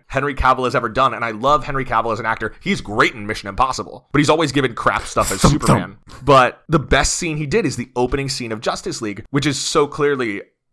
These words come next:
Speaker 1: a Whedon add-in. And you see the digital jaw, but it's the first time that you really, like, see Superman smile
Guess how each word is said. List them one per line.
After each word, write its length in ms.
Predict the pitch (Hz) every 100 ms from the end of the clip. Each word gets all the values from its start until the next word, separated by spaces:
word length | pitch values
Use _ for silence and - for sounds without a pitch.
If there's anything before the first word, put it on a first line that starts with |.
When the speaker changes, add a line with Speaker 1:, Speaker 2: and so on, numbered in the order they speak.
| -
Speaker 1:
a 60 | 104
Whedon 400 | 127 120 104 104
add-in. 500 | 101 98 92 85 135 -
And 480 | 123 113 113 131 -
you 180 | 156 135
see 300 | - 170 175
the 120 | 156
digital 360 | 131 127 127
jaw, 280 | 107 135 135
but 160 | 104 120
it's 160 | 123 -
the 100 | -
first 360 | - 139 -
time 520 | - 143 127 127 123 -
that 320 | 123 117 - 127
you 80 |
really, 240 | 120 120 123
like, 180 | 117 -
see 280 | - 117
Superman 680 | 113 - 113 120 127 113 110
smile 720 | - - 110 92 110 170 -